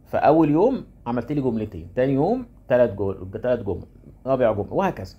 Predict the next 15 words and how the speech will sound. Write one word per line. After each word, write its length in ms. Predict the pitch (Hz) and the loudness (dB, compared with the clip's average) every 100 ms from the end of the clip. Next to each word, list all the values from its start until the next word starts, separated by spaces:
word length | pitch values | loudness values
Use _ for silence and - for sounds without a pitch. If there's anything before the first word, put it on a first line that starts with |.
| - | -14
ف-، 120 | - | -6
فأصبح 1000 | 95 - - 113 107 104 160 226 131 135 | -6 -6 -6 -2 -2 2 2 2 0 -6
عندي 220 | 135 180 | -6 -4
مثلا 200 | 165 170 | -4 -4
في 120 | - 117 | -4 -4
نهاية 280 | 147 190 | -4 -6
الشهر 380 | 135 - 175 196 - - - | -8 -6 -2 -2 -4 -20 -20
حصيلة 600 | - 170 - 233 165 92 - - - - - - - - - - - | -8 -4 0 4 4 2 -2 -20 -20 -20 -20 -20 -20 -20 -20 -20 -8
من 180 | 113 143 | 0 2
الكلمات 580 | 131 123 110 120 202 - - - - - - | 2 -2 -4 -2 -4 -8 -20 -20 -20 -20 -16
وحصيلة 580 | 87 - 101 175 180 127 | -12 -10 -8 0 4 4
من 200 | 113 110 | 4 0
الجمل 380 | 104 131 180 175 | -2 -2 -4 -6
تخليني 640 | 123 - 107 147 160 - - | -8 -8 -4 -2 -2 -4 -4
أبدأ 500 | 175 151 143 214 | -6 -6 -6 -6